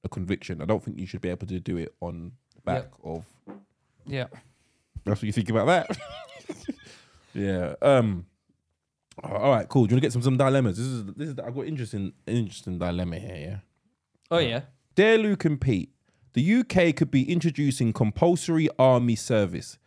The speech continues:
Speaker 1: I looked it up, and the only people forced to join the army will still only be men. Do you think this is fair? I think it's sexist, and if I am forced to go to war, I think women should have to join too. Love to hear your thoughts." From Richard.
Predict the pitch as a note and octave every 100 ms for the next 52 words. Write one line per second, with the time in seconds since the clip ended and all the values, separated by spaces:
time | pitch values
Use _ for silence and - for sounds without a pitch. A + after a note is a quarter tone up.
0 | _ _ - G#3+ F3+ - C#3 C3+ - A2+
1 | B2 E3+ G#3+ - D#3+ - A#2 - D3 C3
2 | G2+ C3+ C3+ - A#2 A2 G#2 G2+ - G2
3 | - - D#3+ D3 - A2 A2+ A2+ G#2+ G2
4 | F#2+ G2 F2 E2 - _ _ _ - G3
5 | A3 - A#2+ A2 A2 - B2 F2+ - _
6 | _ _ _ D#3 G3+ - E3 B2 - D#3
7 | - - G2 - - C#3 - F3+ F#3 E3
8 | B2+ - A#3 A#3 - C3 D3 C3+ C3 C3
9 | E3 E3+ - A#2 - A#2 C3+ D#3 D3+ -
10 | - B2+ - G#2+ - A#2+ A2 G#2+ - A2+
11 | E2 - _ _ _ _ - C#3+ D#3 D3
12 | C3 B2 A#2 A2+ F#2+ - - _ _ -
13 | A#2 A2 G#2 - - -